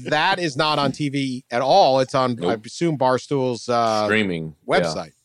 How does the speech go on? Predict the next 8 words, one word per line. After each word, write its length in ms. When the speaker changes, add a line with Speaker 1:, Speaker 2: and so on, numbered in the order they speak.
Speaker 1:
Yeah, 140
streaming 440
on 160
Barstool. 640
The 140
Arizona 420
Bowl. 240
Ohio 800